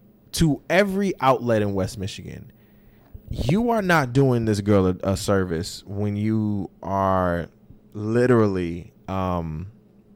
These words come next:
kinda discrediting her name, uh, on these sites. M Live, right?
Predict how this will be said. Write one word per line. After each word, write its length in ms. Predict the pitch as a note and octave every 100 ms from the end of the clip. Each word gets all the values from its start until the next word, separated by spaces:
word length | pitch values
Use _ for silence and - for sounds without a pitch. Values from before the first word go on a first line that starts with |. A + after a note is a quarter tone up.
| - -
kinda 280 | - D3 B2
discrediting 760 | G2 A2 - - B2+ A2+ G#2+ F#2+
her 220 | - G#2
name, 600 | F#2 F#2 F#2+ F2+ C#2 - - - - - _ _ - _ _ _ _
uh, 420 | G2 F#2+ E2 D2+ - -
on 200 | G#2+ G#2
these 180 | F#2
sites. 400 | - - D#2+ F2 -
M 240 | A#2 B2 A2
Live, 460 | E2 C#2 - - -
right? 340 | G#2 G#2 G#2